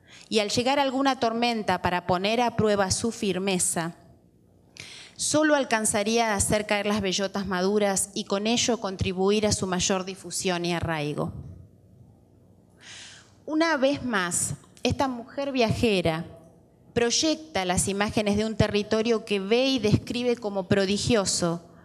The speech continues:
hacia un posible futuro en el que la colonia pueda expandirse aún a pesar de cualquier adversidad.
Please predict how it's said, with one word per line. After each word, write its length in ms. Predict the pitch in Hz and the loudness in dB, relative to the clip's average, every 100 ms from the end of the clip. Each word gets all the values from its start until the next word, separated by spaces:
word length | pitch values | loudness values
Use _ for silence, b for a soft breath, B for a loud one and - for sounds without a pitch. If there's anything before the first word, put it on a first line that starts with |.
| B B B - | B B B -4
hacia 260 | 214 277 | 0 0
un 100 | 285 | 0
posible 480 | 285 285 - 285 285 | 2 0 2 2 2
futuro 680 | 277 247 233 294 196 175 170 B B B - | 0 -8 -8 -8 -6 -8 -10 B B B -2
en 180 | 202 | 0
el 100 | 202 | 2
que 100 | 202 | 2
la 140 | 220 208 | 2 4
colonia 560 | 214 220 269 277 254 | 2 2 4 2 2
pueda 240 | - 277 277 | 2 4 4
expandirse 800 | 240 - 208 202 220 220 - 214 | 2 0 0 2 2 2 2 2
aún 400 | 208 196 180 190 - | 2 0 -2 -8 -4
a 120 | 202 | -2
pesar 420 | 196 196 - 214 202 | -2 -2 0 0 0
de 100 | 208 | 0
cualquier 380 | 208 190 208 196 | 0 2 2 2
adversidad. 800 | 190 180 180 - 175 170 165 | 2 2 2 2 2 2 0